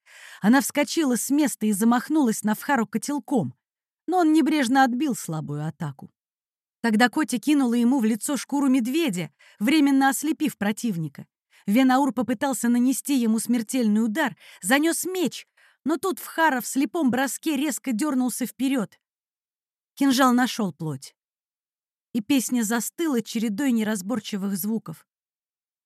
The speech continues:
Котя оцепенела, губы её замёрзли в вопле, всё тело пронзила дрожь. Она видела, видела, но не верила.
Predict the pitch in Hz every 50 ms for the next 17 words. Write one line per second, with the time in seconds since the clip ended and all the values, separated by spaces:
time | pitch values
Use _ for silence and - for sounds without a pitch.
0 | _ _ _ _ - 226 220 - 226 220 - - 233 214 - 247 247 262 302 294
1 | 262 214 170 - _ _ _ _ _ _ _ _ _ _ _ _ - - 240 330
2 | 294 214 247 240 233 240 240 247 240 202 202 262 277 277 285 302 269 220 185 170
3 | 202 196 202 190 185 180 196 277 269 214 - 220 196 180 160 _ _ - _ _
4 | _ - - - 254 247 - - 320 294 262 226 - - 220 220 226 233 214 240
5 | 277 247 220 214 196 240 247 254 226 - - - _ _ _ _ _ _ _ _
6 | _ _ _ _ _ _ _ _ _ _ _ - - 220 233 233 247 226 240 320
7 | 330 262 202 214 196 170 156 143 156 _ _ _ _ _ _ _ _ _ _ -
8 | - 226 240 285 339 330 302 214 170 196 185 151 143 139 - 139 _ _ _ _
9 | _ _ _ _ _ _ - 220 254 285 285 262 247 254 254 214 202 214 208 190
10 | 170 156 160 143 135 135 147